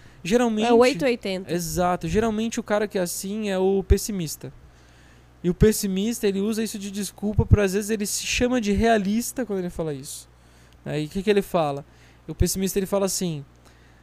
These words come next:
Speaker 1: "Ah, mas, ó, isso aí não vai dar certo, não.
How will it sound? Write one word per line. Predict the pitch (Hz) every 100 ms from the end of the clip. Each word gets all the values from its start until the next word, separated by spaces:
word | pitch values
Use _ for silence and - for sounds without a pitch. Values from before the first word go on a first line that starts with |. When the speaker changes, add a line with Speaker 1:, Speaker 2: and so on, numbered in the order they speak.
| _ - _ _ _ _
Speaker 1:
"Ah, | - 196 196
mas, | 170 151
ó, | 175
isso | 160 -
aí | 180
não | 196
vai | 202
dar | 202
certo, | - 202 196
não. | 170 135